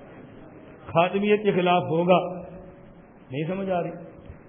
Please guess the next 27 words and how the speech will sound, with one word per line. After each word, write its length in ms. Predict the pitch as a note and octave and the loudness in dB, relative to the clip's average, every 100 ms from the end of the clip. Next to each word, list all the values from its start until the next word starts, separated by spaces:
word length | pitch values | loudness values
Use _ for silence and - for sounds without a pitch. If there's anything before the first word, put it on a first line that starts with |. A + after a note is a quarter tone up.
| - | -12
لو 220 | C3+ D#3 E3+ | -4 -2 0
کان 360 | F3 F3 F3 D#3 | 0 0 0 0
فیہما 440 | F3 E3+ F3 F3 | 0 0 0 -2
آلیۃ 500 | E3+ E3+ F3 E3+ E3+ | 0 0 2 0 0
الا 420 | E3+ E3+ E3+ F3 | -4 -2 -2 0
اللہ، 160 | F3 E3+ | 0 0
آگے 360 | D#3 D#3+ E3 E3 - - - - - - - - - - - - - - - D3+ | 2 2 0 -4 -10 -20 -20 -20 -20 -20 -20 -18 -18 -18 -18 -18 -18 -20 -6 -2
اگر 280 | F3 G3+ | 2 2
کوئی 200 | G#3 F#3+ F#3 | 2 0 0
الہ 180 | F3 E3+ | 0 2
ہو 500 | F3 C#3 D3+ F3 F3+ | 2 2 2 2 0
تو 140 | F3 | -2
فساد 440 | D3 D#3+ D#3+ E3+ E3+ F3 A3 - - - - - - - | -6 -2 0 2 2 0 -2 -10 -16 -20 -20 -20 -10 -2
ہوگا، 300 | E3 E3 D#3 D#3+ - - - - - - - | 0 2 0 -2 -12 -18 -20 -20 -20 -10 -2
اور 260 | D#3 F3+ - - - - | 0 0 -2 -10 -14 -2
کوئی 160 | F3+ F3+ | 0 0
الہ 280 | F3 E3+ F3+ E3+ | 0 2 2 2
نہ 120 | D#3+ | 2
ہو 260 | G3 G3+ F#3 | 6 6 4
تو 160 | F#3 | 0
پھر 200 | D#3+ F#3+ | 0 0
فساد 360 | E3+ F3 E3 D#3+ D3+ - - - - - - | 0 0 0 0 -2 -8 -16 -20 -20 -14 -2
نہیں 220 | F3 B3 | 2 6
ہوگا 260 | A3 E3+ D#3 | 6 4 0
نا۔ 140 | F3 - - - - | -2 -8 -16 -8 -4
آپ 120 | D3 - | -4 -4
سنو، 240 | D#3 | -6